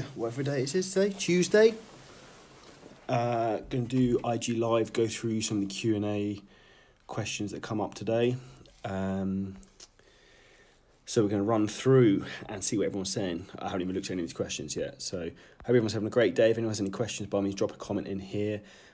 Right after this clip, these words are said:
and I'll do my best to answer anything I can. Uh, so why is cardio so exhausting and boring? I'm afraid you're just gonna have to man up or girl up, 'cause it's a woman who's asked this question. Uh, you just have to get on with it. I'm currently doing an hour a day,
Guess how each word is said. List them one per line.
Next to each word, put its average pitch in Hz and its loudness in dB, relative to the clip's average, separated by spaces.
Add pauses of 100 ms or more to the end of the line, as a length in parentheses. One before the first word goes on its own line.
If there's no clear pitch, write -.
(100)
and 87 -10
I'll 87 -8
do 98 -4
my 92 -2
best 90 -10
to - -10
answer 87 -8
anything 82 -12
I - -10
can. 127 0 (800)
Uh, 107 6
so - 2
why 165 10
is 139 4
cardio 151 6
so 139 2
exhausting 135 2
and 117 2
boring? 107 2
I'm - -20
afraid 120 2
you're 110 -2
just - -6
gonna 117 -2
have - -8
to 107 0
man 107 2
up 101 -2
or 98 -2
girl 98 2
up, 95 2
'cause - -10
it's 98 -6
a - -8
woman 95 -2
who's 90 -4
asked 90 -6
this 95 -10
question. 92 -6
Uh, 95 -8
you - -6
just - -10
have 98 -14
to - -20
get - -6
on 95 -4
with 95 -2
it. 95 0 (500)
I'm 98 -6
currently 95 -2
doing 92 -2
an 82 -10
hour 92 -2
a 92 -10
day, 95 -4